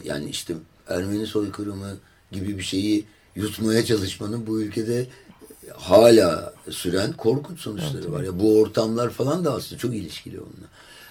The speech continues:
Speaker 1: Hani evet olabilir ama o biraz da şeye bağlı ya. Yani öyle bir toplumsan öyle olur yani. Hani hiçbir şey dışarıdan bir toplumu daha iyi bir hale getiremez. Yani biz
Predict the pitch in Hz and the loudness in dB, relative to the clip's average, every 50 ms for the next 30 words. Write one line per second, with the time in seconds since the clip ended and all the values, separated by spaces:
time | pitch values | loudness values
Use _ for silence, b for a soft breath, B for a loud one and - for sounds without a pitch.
0 | B B B - 92 - - - - - 147 165 - - - 90 113 127 139 147 | B B B -8 -8 -8 -8 0 4 6 6 8 6 4 4 2 4 6 6 6
1 | 143 131 110 107 127 - - - b b b b b b b b b b - - | 6 4 0 -2 -4 -6 -8 -18 b b b b b b b b b b -6 -2
2 | 120 139 151 156 151 143 151 151 165 175 170 170 156 131 - 120 120 135 156 180 | 0 0 2 0 2 2 2 4 4 2 2 0 0 -2 0 0 2 2 2 2
3 | 226 208 147 127 107 92 87 87 90 95 98 101 104 104 104 - - 110 123 143 | 2 0 2 2 0 0 -2 -4 -4 -4 0 0 0 0 0 0 4 6 6 8
4 | 156 170 156 143 135 - - - - - 95 107 110 - 139 143 151 175 160 147 | 8 8 8 6 4 0 -2 -2 -2 -6 -10 -8 -6 -2 -2 -2 -2 0 0 2
5 | 147 156 175 190 190 165 120 107 98 95 92 87 87 87 82 82 - _ _ _ | 2 2 0 -2 -4 -6 -8 -8 -8 -10 -12 -14 -14 -18 -20 -20 -20 _ _ _
6 | _ - - 87 90 92 90 B B B B B B B B B B _ - - | _ -12 -10 -8 -8 -10 -12 B B B B B B B B B B _ -20 -10
7 | - 120 127 127 - - 160 139 - 160 147 110 104 104 - 123 110 113 113 123 | -6 -4 -4 -4 -2 -2 0 2 2 2 2 0 -2 -2 0 0 0 0 0 0
8 | 131 131 117 101 98 - 110 110 - - 107 113 120 98 98 98 110 117 - - | 0 -2 -2 -4 -2 -2 -4 -4 -4 -6 -6 -6 -4 -4 -2 -2 -2 -2 -4 -4
9 | - 101 104 101 90 - 127 135 - 98 95 95 98 95 95 95 95 - - 139 | -6 -6 -4 -4 -6 -6 -6 -4 -4 -2 -2 -2 -2 -2 -4 -6 -8 -6 -8 -6
10 | 131 117 85 - - - - _ _ _ _ _ _ _ _ _ _ _ _ _ | -6 -6 -8 -10 -14 -18 -20 _ _ _ _ _ _ _ _ _ _ _ _ _
11 | _ _ _ _ _ _ - 87 87 95 90 90 113 123 123 127 - | _ _ _ _ _ _ -8 -6 -4 -4 -4 -2 -2 -2 -2 -4 -6